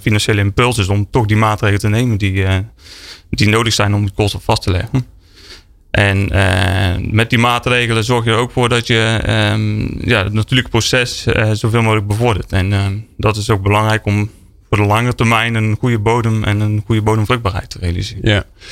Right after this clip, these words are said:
Speaker 2: Eh, Tonko, laten we het even lekker praktisch maken. Want dan, dan, eh, want j-, ja, bedoel, jij, j-, jij, jij gaat het doen of je bent het al aan het, aan het doen. Dus jij, jij kan precies vertellen hoe het in elkaar zit.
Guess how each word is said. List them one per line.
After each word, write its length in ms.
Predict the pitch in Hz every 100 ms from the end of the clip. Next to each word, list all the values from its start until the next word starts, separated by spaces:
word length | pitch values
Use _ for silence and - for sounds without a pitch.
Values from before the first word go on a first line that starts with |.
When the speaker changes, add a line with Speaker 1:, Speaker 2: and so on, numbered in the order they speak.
| -
Speaker 2:
Eh, 120 | 71 85 -
Tonko, 280 | 156 160
laten 200 | 151 151 147
we 0 | 143
het 80 |
even 120 | 139 139
lekker 200 | 139 131
praktisch 380 | - 269 156
maken. 460 | 135 135 147 - 131
Want 160 | 123 120
dan, 240 | 123 120
dan, 280 | 120 117 110
eh, 80 | -
want 160 | 113
j-, 100 | - -
ja, 140 | 117 87
bedoel, 200 | 92 92
jij, 320 | 95 104 85 104
j-, 140 | 110 -
jij, 400 | 98 92 95 98 -
jij 200 | 104 104
gaat 240 | 87 117 113
het 120 | 104
doen 160 | 117 135
of 100 | 104
je 100 | 90
bent 200 | 117 135
het 120 | 127
al 60 |
aan 60 | 123 120
het, 60 |
aan 120 | 110
het 140 | 113 107
doen. 200 | 120 143
Dus 160 | 117
jij, 160 | 110 104
jij 140 | 107 -
kan 260 | 107 101
precies 280 | - - 123
vertellen 340 | - 113 107
hoe 80 | 101
het 100 | 104
in 100 | 95
elkaar 360 | 95 113 113 120
zit. 240 | 120 -